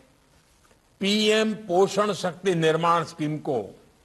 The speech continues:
पीएम पोषण योजना को मंजूरी दी है।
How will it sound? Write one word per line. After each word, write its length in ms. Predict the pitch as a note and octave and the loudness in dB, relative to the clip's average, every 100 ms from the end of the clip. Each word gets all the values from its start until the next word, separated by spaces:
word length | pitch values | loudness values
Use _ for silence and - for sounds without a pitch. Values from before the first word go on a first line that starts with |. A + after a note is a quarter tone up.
| _ _ _ _ _ _ | _ _ _ _ _ _
पीएम 360 | E3+ F#3+ G3+ F#3 | -2 0 0 -2
पोषण 460 | F3 F3+ E3 F#3+ | 0 0 0 0
योजना 400 | F3 E3 D#3+ D#3 | 0 0 0 0
को 160 | D3 E3 | -2 -2
मंजूरी 460 | C3+ C3 C#3 C#3+ A#2+ | -4 -4 -2 -4 -6
दी 220 | G#2+ G2 | -8 -12
है। 300 | - F2 | -14 -18